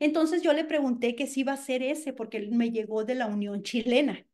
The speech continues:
Y yo le dije, "Pastor, ¿va a ser el mismo para ustedes?" Y me dijo que sí. Así que confirmadísimo que el sermonario del Día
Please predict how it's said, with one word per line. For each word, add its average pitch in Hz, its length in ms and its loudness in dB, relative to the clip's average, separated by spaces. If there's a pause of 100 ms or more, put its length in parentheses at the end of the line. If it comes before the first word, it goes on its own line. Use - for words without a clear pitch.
(300)
Y 254 80 0
yo 262 100 4
le 269 120 4
dije, 285 220 0
"Pastor, 277 480 -2
¿va 302 60 2
a 302 60 0
ser 302 200 -4
el 302 120 0
mismo 294 440 4
para 277 200 -2
ustedes?" 285 680 -4
Y 220 140 -6
me 196 160 -4
dijo 202 360 -10
que 180 120 -12
sí. - 260 -16 (400)
Así 226 320 -4
que 302 160 2
confirmadísimo 247 920 -2 (500)
que 247 140 2
el 247 140 2
sermonario 247 840 4 (1200)
del 226 180 2
Día 277 320 0